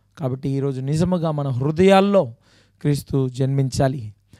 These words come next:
నిజమైన సంతోషం అప్పుడే మనకు మొదలవుతుంది. మనం కొత్త బట్టలు వేసుకున్నంత మాత్రాన సమాధానం వచ్చేస్తుందా? అట్లా వస్తుందనంటే అందరూ రోజు కొత్త బట్టలు వేసుకుంటారు.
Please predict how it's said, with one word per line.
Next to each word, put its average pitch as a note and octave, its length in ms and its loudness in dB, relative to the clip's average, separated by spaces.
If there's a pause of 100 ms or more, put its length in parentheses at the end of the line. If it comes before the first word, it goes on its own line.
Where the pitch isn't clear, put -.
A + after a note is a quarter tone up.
(200)
నిజమైన F3 560 4
సంతోషం D#3 640 -4
అప్పుడే E3+ 380 -2
మనకు D3 260 -6
మొదలవుతుంది. B2+ 640 -4 (480)
మనం D3+ 140 4
కొత్త D#3 240 0
బట్టలు F3 300 -2
వేసుకున్నంత E3+ 420 -4
మాత్రాన F3 360 -4
సమాధానం E3+ 480 -2
వచ్చేస్తుందా? F3 680 -4 (800)
అట్లా C#3 180 -4
వస్తుందనంటే D3+ 880 -4 (320)
అందరూ E3+ 380 -4
రోజు D#3 360 -6
కొత్త E3+ 240 -8
బట్టలు D#3 260 -8
వేసుకుంటారు. - 680 -10